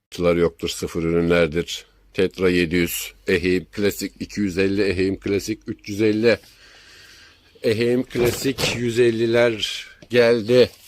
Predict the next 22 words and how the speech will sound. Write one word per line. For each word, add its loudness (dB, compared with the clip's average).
Eheim 2
Express 2
üç -8
yüz -2
elli 0
dış -4
filtreler -2
geldi. 4
Burada 2
bir -2
dış -2
filtre -2
daha 2
var. 4
Eheim 0
Klasik -8
üç -10
yüz -4
elli. 0
Eheim 4
dalga 6
motoru. 4